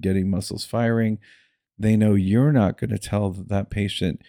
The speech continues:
"Oh, you don't need physical therapy. Look, I got you out of pain. You're good." Um, no need to go back to that. Um, they need to <laughs> trust the relationship is that you support physical therapy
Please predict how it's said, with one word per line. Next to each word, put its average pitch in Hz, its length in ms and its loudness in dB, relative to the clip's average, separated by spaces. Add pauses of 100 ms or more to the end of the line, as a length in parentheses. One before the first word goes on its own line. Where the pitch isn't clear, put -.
(300)
"Oh, 110 100 2
you 120 140 6
don't 139 160 2
need 87 200 0
physical 101 320 -6
therapy. 101 340 -6
Look, 104 320 0
I 107 140 -2
got 104 320 -2
you 98 100 0
out 92 80 2
of - 80 -6
pain. 110 320 2
You're 95 140 0
good." 117 640 4 (560)
Um, 101 360 0 (180)
no 127 180 4
need 104 180 6
to - 60 -10
go 95 120 0
back - 240 -4
to - 120 -18
that. - 220 -10 (640)
Um, 87 400 -2 (520)
they 107 160 4
need 107 200 6
to - 180 2
<laughs> - 0 -
trust - 540 2
the 101 100 2
relationship 98 840 2
is 95 160 0
that 87 160 -4
you 104 240 2
support 120 720 2 (500)
physical 107 400 0
therapy 95 800 2